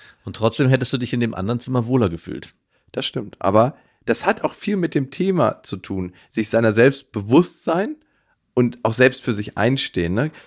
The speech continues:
Speaker 2: Würdest du sagen, du kannst selber gut für dich einstehen?
Speaker 1: Ja.
Speaker 2: Ja?
Speaker 1: Ich glaube schon, ja.
Speaker 2: Also in welchen Situationen macht sich das bemerkbar?
Speaker 1: Wenn man Bereiche Beruf, Liebesbeziehung, Freundschaft aufmachen würde, um mal drei große Bereiche zu nennen, die, glaube ich, jeden betreffen.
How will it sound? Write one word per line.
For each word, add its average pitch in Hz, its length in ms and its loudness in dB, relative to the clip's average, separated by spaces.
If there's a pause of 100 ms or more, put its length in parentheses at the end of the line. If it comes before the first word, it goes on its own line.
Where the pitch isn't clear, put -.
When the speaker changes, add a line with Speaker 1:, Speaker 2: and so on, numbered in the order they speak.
Speaker 2:
Würdest - 220 -2
du 180 60 -2
sagen, 147 360 6
du 127 80 -2
kannst 135 420 -2
selber 120 280 4
gut 120 200 -2
für 113 120 0
dich 107 220 -4
einstehen? - 460 -6 (120)
Speaker 1:
Ja. - 160 -2 (540)
Speaker 2:
Ja? 120 180 2 (580)
Speaker 1:
Ich - 120 -20
glaube 92 260 2
schon, 85 280 -4
ja. 76 180 -14 (500)
Speaker 2:
Also 117 180 4
in 123 120 4
welchen 147 180 6
Situationen 135 760 -2 (180)
macht 107 220 -4
sich 107 100 -6
das - 100 -16
bemerkbar? 101 640 -4 (880)
Speaker 1:
Wenn 104 280 -2
man 98 320 0
Bereiche 92 500 0
Beruf, 107 640 -4
Liebesbeziehung, 110 640 -2
Freundschaft 104 560 -2
aufmachen 90 380 -4
würde, 98 160 0
um 92 60 -2
mal 90 120 -2
drei 87 200 -4
große 98 340 -6
Bereiche 87 420 -8
zu - 140 -10
nennen, 95 260 -2
die, 95 100 -4
glaube 90 200 -2
ich, - 100 -12
jeden 104 200 -4
betreffen. 147 460 -6